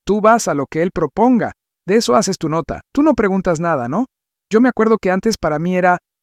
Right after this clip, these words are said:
"No, cuando me den algo así voy a renunciar, ¿no?". Así como una postura muy inquebrantable, ética, ¿no?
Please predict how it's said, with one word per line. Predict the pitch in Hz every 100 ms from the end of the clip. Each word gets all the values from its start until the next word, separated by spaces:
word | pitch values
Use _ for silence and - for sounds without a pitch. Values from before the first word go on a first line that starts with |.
| _
"No, | 185 247 311 311
cuando | 170 160
me | 160
den | 185 226
algo | 240 214
así | 170 180 202
voy | 220 240
a | 233
renunciar, | 180 156 147 220 247
¿no?". | 170 277 - _ _
Así | 156 220
como | 254 240
una | 254 294
postura | 233 175 - 240 254
muy | 233 277 320
inquebrantable, | 269 220 175 156 147 208 254 247 156 131
ética, | - 240 294 185 - 113 -
¿no? | 151